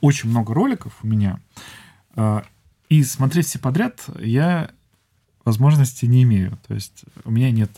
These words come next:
э, как бы столько времени смотре-, пересматривать все эти ролики. Более того, э, не все ролики мне интересны. То есть канал в целом мне интересен, а какой-то ролик на какую-то тему,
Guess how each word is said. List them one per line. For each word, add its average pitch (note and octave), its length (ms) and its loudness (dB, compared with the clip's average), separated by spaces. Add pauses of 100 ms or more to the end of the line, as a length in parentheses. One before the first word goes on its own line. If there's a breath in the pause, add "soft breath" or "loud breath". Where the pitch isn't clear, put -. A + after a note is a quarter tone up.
(160)
э, - 260 -16
как G#2+ 140 -8
бы G#2 160 -10 (360 soft breath)
столько B2 340 -2
времени A#2+ 300 2
смотре-, A2 440 0
пересматривать A2+ 500 0
все - 200 -2
эти G2+ 140 -4
ролики. G2 460 -6
Более C3+ 420 2
того, G#2 360 -8 (500 soft breath)
э, G#2 520 0 (920)
не C3 120 4
все E3+ 200 -4
ролики D#3+ 360 -2
мне B2 160 4
интересны. A#2 580 0 (240)
То A2 80 -2
есть G#2 100 -2
канал C#3 360 4
в - 80 -12
целом A2 320 -4
мне A2 120 2
интересен, D3 580 -4 (560 loud breath)
а A#2 340 0 (260)
какой-то B2+ 380 0
ролик B2 380 0
на A2 100 -2
какую-то A2+ 320 -6
тему, B3+ 440 -2